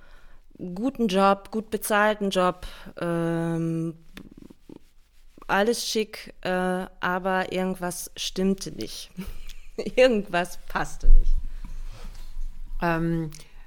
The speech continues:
Speaker 2: war das jetzt so ein Gefühl, was dich so beschlichen hat? Also hast du das gefühlt, dass du sagst, so, hm, irgendwas stimmte nicht? Oder,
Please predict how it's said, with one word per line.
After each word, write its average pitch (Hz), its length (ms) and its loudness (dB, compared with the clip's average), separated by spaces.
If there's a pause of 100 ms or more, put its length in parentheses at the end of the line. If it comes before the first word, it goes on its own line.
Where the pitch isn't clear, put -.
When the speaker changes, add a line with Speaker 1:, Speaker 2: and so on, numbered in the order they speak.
(240)
Speaker 2:
war 160 200 4
das 190 260 -2
jetzt 175 260 -6
so 165 140 -8
ein 160 140 -4
Gefühl, 208 520 -4
was 254 200 -6
dich 240 160 -6
so 254 160 -4
beschlichen 247 600 -8
hat? 254 220 -10
Also 165 220 -8
hast 165 180 -10
du 170 60 -12
das 151 180 -10
gefühlt, 226 720 -10 (120)
dass 180 220 -16
du 185 60 -14
sagst, 175 300 -10
so, 170 180 -10
hm, 175 220 -6
irgendwas 165 360 -8
stimmte 208 360 -6
nicht? 220 260 -8
Oder, 175 380 -8